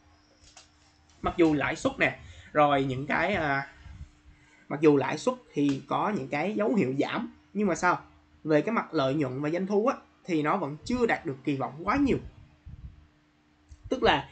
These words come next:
câu chuyện của bọn ngân hàng á, sẽ là cái câu chuyện trong năm sau anh chị. Đó,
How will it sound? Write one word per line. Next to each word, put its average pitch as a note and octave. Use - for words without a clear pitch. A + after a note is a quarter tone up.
câu A#3
chuyện C#3+
của -
bọn C3+
ngân F3+
hàng C#3
á, E3
sẽ C#3
là G3
cái F#3
câu F#3
chuyện C#3+
trong E3
năm E3
sau E3
anh D3+
chị. -
Đó, D#3+